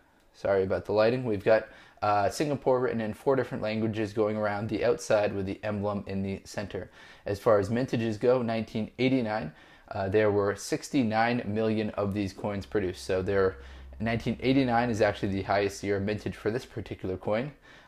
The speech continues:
Uh, the lowest year was nineteen eighty-five, in which there were only fourteen million made. So nineteen eighty-nine, highest year of mintage. All right, everyone, that's all I've got for today. If you enjoyed this video, please do check out some of the other videos on this channel.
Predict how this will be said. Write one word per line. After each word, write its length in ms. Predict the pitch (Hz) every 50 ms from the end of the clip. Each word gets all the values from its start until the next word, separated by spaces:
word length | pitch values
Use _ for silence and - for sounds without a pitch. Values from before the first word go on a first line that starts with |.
| - -
Uh, 320 | 98 95 92 95 95 95 - - _ _ _ _ _ _ _ - - _ _ -
the 100 | 175 101
lowest 420 | 101 113 135 147 147 143 - -
year 460 | - 98 98 104 113 131 139 135 135 - _
was 560 | - 101 101 101 95 92 95 98 98 95 98 - - _
nineteen 440 | 104 104 107 107 101 - 117 107 -
eighty-five, 580 | - 110 107 107 101 - - 175 151 107 92 95
in 120 | 92 87
which 160 | 92 - -
there 140 | 107 98 98
were 60 | 101
only 200 | 101 101 104 101
fourteen 500 | - - 143 135 113 - - 104 98 95
million 320 | 95 92 92 90 87 95 95
made. 220 | 92 82 78 - - - - - -
So 140 | - - 117
nineteen 360 | 117 123 123 120 - 135 120
eighty-nine, 500 | 107 110 110 110 107 104 101 101 101 98
highest 480 | - - 104 104 104 101 98 - - -
year 180 | 101 98 98 -
of 380 | - - 95 92 95 90 -
mintage. 500 | 90 98 98 98 - - - - - - - - - - - - -
All 80 | 147
right, 120 | 160 147 131
everyone, 340 | 123 120 131 139 139 147 139
that's 180 | 131 123 - 135
all 140 | 127 127
I've 160 | 123 120 110 117
got 200 | 120 117 - -
for 320 | - - 139 139 127 113
today. 400 | - - 127 123 139 135 117 95
If 200 | - 117 - -
you 100 | 143 139
enjoyed 320 | 131 117 127 131 131 131
this 140 | 127 127 -
video, 300 | - 151 143 135 113 95
please 280 | - - 135 127 120 110
do 120 | 120 113
check 240 | 101 - 123 120 -
out 120 | 113 107
some 160 | - - 120 110
of 60 | 107
the 120 | 98 - -
other 240 | 110 113 113 110
videos 500 | 101 104 107 107 107 110 104 104 95 - - -
on 220 | 101 98 98 98
this 120 | 95 92
channel. 340 | - - 120 120 156 160 160